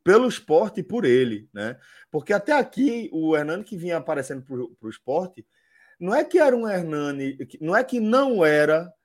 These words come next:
o Hernanes de suas grandes, é, performances.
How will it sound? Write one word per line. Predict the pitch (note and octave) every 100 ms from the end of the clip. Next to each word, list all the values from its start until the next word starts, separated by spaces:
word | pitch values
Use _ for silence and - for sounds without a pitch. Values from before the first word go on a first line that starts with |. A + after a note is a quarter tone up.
| _ _ _ -
o | D3+
Hernanes | E3+ D#3+ C#3 C#3+ E3 E3+ E3+ D#3 C#3 - _ _
de | C3+ D#3+
suas | - F3 D3+
grandes, | A2+ A#2 D3+ F3 D#3+ D3+ C3+ A#2 G#2+ -
é, | A#2+ A#2 A2 G#2 G2 -
performances. | D3 D3 - G2+ G2 F#2 G2+ _